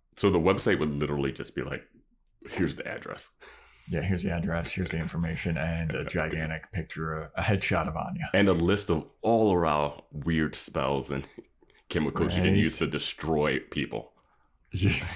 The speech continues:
Speaker 2: <laughs> Or make people disappear,
Speaker 1: Yeah.
Speaker 2: or make other people reappear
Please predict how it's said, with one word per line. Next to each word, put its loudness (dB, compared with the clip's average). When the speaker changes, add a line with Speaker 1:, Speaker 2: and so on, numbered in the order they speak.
Speaker 2:
<laughs> -16
Or 4
make 6
people 4
disappear, 2
Speaker 1:
Yeah. -2
Speaker 2:
or 2
make 2
other 4
people 0
reappear 0